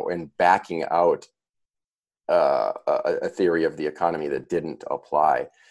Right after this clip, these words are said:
So I think you're getting at something, but then, so when I started t-, looking into this work, I was starting to realize that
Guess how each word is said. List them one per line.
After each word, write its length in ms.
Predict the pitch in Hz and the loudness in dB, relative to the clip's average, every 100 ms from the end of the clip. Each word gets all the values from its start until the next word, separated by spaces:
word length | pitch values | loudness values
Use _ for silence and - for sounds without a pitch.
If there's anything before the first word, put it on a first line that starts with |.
| - _ - | -20 _ 0
So 80 | |
I 40 | 107 | 2
think 160 | 165 | 4
you're 100 | 160 | 2
getting 360 | - 107 123 101 | 2 2 4 2
at 160 | 78 - | 0 -4
something, 480 | 85 - 82 82 - - 120 | -8 -6 -8 -6 -4 -4 0
but 200 | 123 123 | -2 2
then, 320 | 156 120 - _ _ _ _ _ _ | 2 2 -6 _ _ _ _ _ _
so 300 | - 135 - - _ | 4 4 4 -4 _
when 200 | - 127 | 4 6
I 80 | 123 | 6
started 340 | 117 165 143 - | 6 6 4 0
t-, 100 | - _ _ _ | -12 _ _ _
looking 400 | 117 120 - 104 | 2 6 6 6
into 260 | 95 104 98 | 4 2 0
this 340 | 82 85 - | 2 0 -2
work, 460 | 85 101 95 - - _ _ _ | 2 6 6 4 -8 _ _ _
I 80 | - | 2
was 180 | 87 80 | 2 0
starting 340 | - 101 90 | 0 0 2
to 100 | 82 | -2
realize 640 | 80 90 98 87 78 76 76 | -2 6 6 8 4 2 -4
that 280 | 73 67 | -4 -4